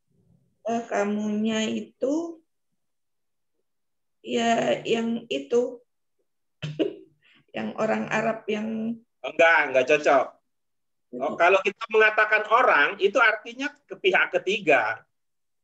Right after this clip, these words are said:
Speaker 2: Itu artinya pihak ketiga. Kalau kita mengatakan kamu, kamu itu adalah lawan bicara,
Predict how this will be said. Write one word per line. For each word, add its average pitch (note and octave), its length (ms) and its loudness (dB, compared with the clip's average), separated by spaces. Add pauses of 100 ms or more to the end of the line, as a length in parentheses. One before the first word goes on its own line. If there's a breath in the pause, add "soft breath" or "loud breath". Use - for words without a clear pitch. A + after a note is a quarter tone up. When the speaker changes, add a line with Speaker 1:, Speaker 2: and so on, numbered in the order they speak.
(100)
Speaker 2:
Itu C#3+ 180 -12
artinya F3+ 380 2
pihak D#3+ 400 2
ketiga. D3+ 400 2
Kalau E3 160 4
kita G3 240 2
mengatakan G3 480 0
kamu, A3+ 400 0
kamu F3+ 320 -2
itu G#3+ 160 0
adalah F3+ 320 -2
lawan C#3+ 320 -2
bicara, C3+ 640 -4